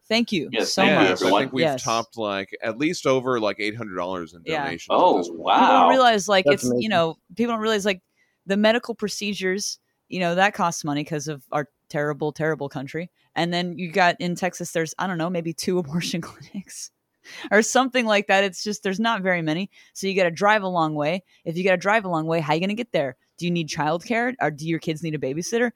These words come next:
Speaker 1: Do you need to stay in a hotel? How many appointments are you gonna need? What's that gonna cost? What co-, you know, so it's, there's so much that goes into it that people don't even
Speaker 3: Yeah.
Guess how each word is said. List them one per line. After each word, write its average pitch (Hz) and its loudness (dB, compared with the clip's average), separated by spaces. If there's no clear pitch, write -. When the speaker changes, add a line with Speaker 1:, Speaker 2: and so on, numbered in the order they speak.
Speaker 1:
Do 165 -4
you 180 0
need 175 0
to 151 -6
stay 160 0
in 156 2
a 156 2
hotel? 156 0
How 156 0
many 185 -2
appointments 196 0
are 214 -2
you 202 -2
gonna 190 0
need? 208 0
What's 143 -6
that 214 -2
gonna 151 -6
cost? 139 -8
What 147 -10
co-, - -12
you 185 -4
know, 185 0
so 175 0
it's, 170 -6
there's 185 -2
so 240 0
much 220 -2
that 185 -6
goes 170 0
into 180 -4
it 165 0
that 147 -14
people 165 -6
don't 156 -2
even 143 -4
Speaker 3:
Yeah. 92 -8